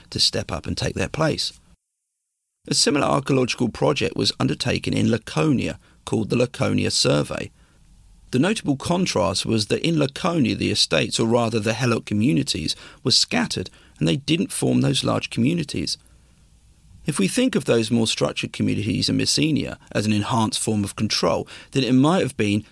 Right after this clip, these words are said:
that these just weren't needed in Laconia.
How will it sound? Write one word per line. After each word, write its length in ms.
that 180
these 280
just 260
weren't 260
needed 460
in 220
Laconia. 520